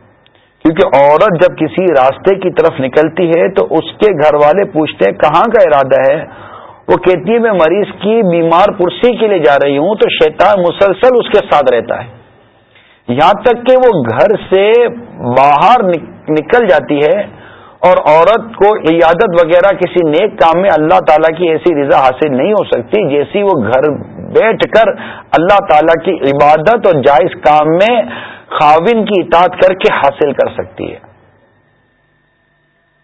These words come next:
اب یہ جو عورت گھر سے نکلتی ہے، اس کی ایک وجہ کچھ ہماری بھی سستی ہے، اسلامی بھائیوں۔ ہم نے بھی بہت سارے گھریلو معاملات،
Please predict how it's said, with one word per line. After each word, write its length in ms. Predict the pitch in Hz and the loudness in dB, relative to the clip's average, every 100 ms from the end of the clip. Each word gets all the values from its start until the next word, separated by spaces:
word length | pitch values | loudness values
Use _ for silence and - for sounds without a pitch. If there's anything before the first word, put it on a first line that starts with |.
| _ _ _ _ _ | _ _ _ _ _
اب 140 | 151 208 | -4 -2
یہ 100 | 254 | -2
جو 120 | 226 | 0
عورت 260 | 160 208 214 | 2 2 0
گھر 220 | - 175 | -2 -2
سے 240 | 226 202 | -2 -2
نکلتی 380 | 185 208 208 233 | -2 -2 -2 -2
ہے، 60 | 220 | -2
اس 180 | 233 | -2
کی 60 | 226 | -6
ایک 380 | 220 226 220 175 | -4 -4 -4 0
وجہ 300 | 170 156 220 - - - - - | 0 2 0 -2 -14 -18 -8 -4
کچھ 200 | - - 135 | -4 -4 -4
ہماری 360 | 147 254 285 | 0 2 2
بھی 80 | 202 | -2
سستی 420 | - 147 - 156 | -4 -8 -6 -6
ہے، 40 | 131 | -6
اسلامی 300 | 120 123 117 | -4 -6 -4
بھائیوں۔ 300 | 101 104 92 _ _ _ _ _ _ _ _ _ _ _ _ - 156 | -6 -8 -10 _ _ _ _ _ _ _ _ _ _ _ _ -4 -2
ہم 60 | |
نے 160 | 214 247 | 0 0
بھی 360 | 240 247 247 - - - - - _ _ - | 0 0 0 -4 -10 -20 -20 -20 _ _ -12
بہت 520 | - - 226 269 - | -6 -2 0 0 2
سارے 260 | 185 185 170 147 | 2 2 -2 -4
گھریلو 600 | 113 110 117 135 180 190 175 | -10 -10 -4 0 0 0 0
معاملات، 520 | 127 123 127 131 | 0 0 0 0